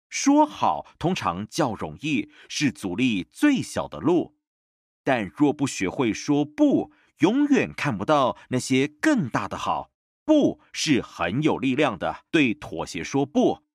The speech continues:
对讨好人说不，对干扰说不。说不需要纪律，不会被情绪主宰，不是天生就会的。肉体会想任意而为，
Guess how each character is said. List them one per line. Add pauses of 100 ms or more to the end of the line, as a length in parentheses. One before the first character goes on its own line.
(380)
对
讨
好
人
说
不， (300)
对
干
扰
说
不。 (840)
说
不
需
要
纪
律， (160)
不
会
被
情
绪
主
宰， (400)
不
是
天
生
就
会
的。 (540)
肉
体
会
想
任
意
而
为，